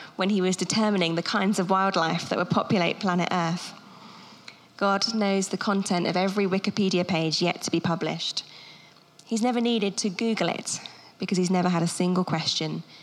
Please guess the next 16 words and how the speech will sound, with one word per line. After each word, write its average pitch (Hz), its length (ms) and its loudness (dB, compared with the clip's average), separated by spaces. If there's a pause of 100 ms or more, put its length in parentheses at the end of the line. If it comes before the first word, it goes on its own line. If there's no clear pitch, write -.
(140)
he 175 120 -10
didn't 170 220 -4
already 165 260 -2
know 165 160 -2
the 160 80 -2
answer 160 340 -4
to. 151 300 -2 (1700)
And 220 80 2
Isaiah 233 300 4
really 277 340 2
wants 254 220 2
us 190 80 0
to - 80 -2
feel 196 260 0
this 196 160 -2
distinction 190 760 0